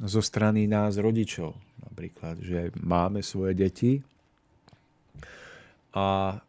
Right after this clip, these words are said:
a nedokážeme vnímať tú podstatu, e, ich rozhodnutia, keď si nájdu nejakého partnera, keď je to ich rozhodnutie postavené na čistom základe, nemali by sme do toho nikdy vstupovať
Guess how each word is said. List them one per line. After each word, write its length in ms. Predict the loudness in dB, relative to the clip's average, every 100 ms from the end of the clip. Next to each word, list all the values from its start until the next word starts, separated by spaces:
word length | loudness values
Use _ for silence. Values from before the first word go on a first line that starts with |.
| _ _ _ _ _ _ _
a 80 | 2 6
nedokážeme 840 | 8 6 6 2 2 0 0 -2
vnímať 640 | -2 -2 -2 -4 -4 -6
tú 80 | -12
podstatu, 720 | -8 -8 -6 -4 -2 0 0 -2 -14 -16 -16 -18 _ _ -10
e, 640 | -8 -4 -4 -4 -8 _ _ 2
ich 220 | 2 2
rozhodnutia, 1080 | 0 0 0 -4 -4 -6 -6 -4 -2 -2 -6 -14 _ -18
keď 320 | -18 -16 -20
si 240 | -14 -10 -6
nájdu 400 | -6 -4 -4 -6
nejakého 400 | -6 -6 -6 -4
partnera, 720 | 0 0 0 0 2 2 2 -6 _ _ _ _ _ _ -20 -20 -12
keď 120 | -4 -4
je 40 |
to 100 | 2 2
ich 140 | 2
rozhodnutie 560 | 0 0 -2 -2 -2 -4
postavené 640 | -2 -4 -2 -4 -2 -2
na 160 | 0 -2
čistom 480 | -2 -6 -4 -4 0
základe, 480 | 0 0 0 0
nemali 400 | 2 2 2 0
by 80 | 0 0
sme 140 | 0 -2
do 80 |
toho 240 | -2 -2 -2
nikdy 400 | -2 -2 -2 -4
vstupovať 640 | -4 -6 -2 -2 -2 -6